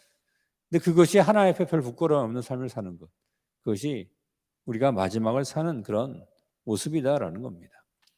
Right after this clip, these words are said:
코로나가 시작되면서 온갖 종말에 대한 이야기들과 음모론들이 판치고 있는 것도 사실입니다.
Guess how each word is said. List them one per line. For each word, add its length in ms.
코로나가 480
시작되면서 680
온갖 400
종말에 420
대한 240
이야기들과 880
음모론들이 640
판치고 600
있는 200
것도 240
사실입니다. 800